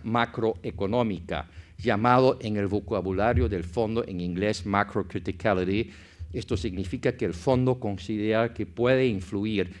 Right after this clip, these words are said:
significativamente en la balanza de pagos actual o futuro o en la estabilidad interna. En particular, tener repercusiones macroeconómicas importantes en el país,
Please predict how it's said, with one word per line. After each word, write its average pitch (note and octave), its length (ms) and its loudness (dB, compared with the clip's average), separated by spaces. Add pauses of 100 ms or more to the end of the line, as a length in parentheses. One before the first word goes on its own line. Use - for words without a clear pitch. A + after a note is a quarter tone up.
significativamente A2+ 1500 -2
en F#2+ 80 -2
la F2 120 2
balanza G#2+ 440 2
de A2 120 2
pagos F#2 640 2
actual G#2 460 -2
o A2+ 40 0
futuro A2 540 -2 (400)
o D3+ 320 10
en A2 120 -2
la G#2 120 2
estabilidad G2 680 -2
interna. F#2+ 680 -2
En - 120 -12
particular, B2+ 720 4 (480)
tener B2 340 4
repercusiones A#2+ 960 0
macroeconómicas G2+ 1000 -2
importantes G2+ 680 -6
en F#2+ 100 -8
el G2 120 -4
país, F2+ 460 -2